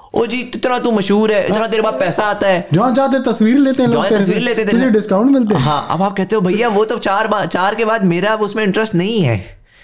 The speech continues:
Speaker 1: you know, मेरा तो इंटरेस्ट, मतलब मुझे समझ नहीं आ रही।
Speaker 2: यार, ओके, I did went to the, went, went through that, um, but मेरी किस्मत अच्छी है।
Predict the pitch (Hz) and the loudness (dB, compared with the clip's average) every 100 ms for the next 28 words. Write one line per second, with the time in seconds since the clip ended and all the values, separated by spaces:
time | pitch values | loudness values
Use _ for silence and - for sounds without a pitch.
0 | _ - 117 156 196 180 226 220 208 190 | _ -4 -2 0 0 -2 0 0 -2 -2
1 | 208 - - - - - - - - 156 | -4 -6 -18 -20 -20 -16 -14 -14 -8 -4
2 | 175 196 226 233 226 226 185 151 113 101 | -2 -2 -2 -4 -2 0 0 0 0 -4
3 | - _ 170 214 - - _ _ _ _ | -10 _ 0 0 -4 -14 _ _ _ _
4 | 185 175 156 - - _ - - - - | 0 0 -4 -8 -20 _ -20 -20 -20 -20
5 | - _ _ _ _ _ _ _ - 170 | -20 _ _ _ _ _ _ _ -2 2
6 | 180 147 127 143 196 208 220 220 226 220 | 2 0 0 0 2 2 0 0 0 0
7 | 220 - 160 170 175 170 180 180 185 170 | -2 -2 0 2 2 2 2 2 2 2
8 | 165 254 - _ _ _ _ _ 170 151 | 0 -2 -10 _ _ _ _ _ -2 2
9 | 151 147 143 143 - _ _ _ _ _ | 2 2 0 -4 -12 _ _ _ _ _
10 | _ _ _ _ _ _ _ _ - 180 | _ _ _ _ _ _ _ _ -2 2
11 | 208 180 156 143 123 - - - | 2 2 0 -2 -4 -10 -18 -20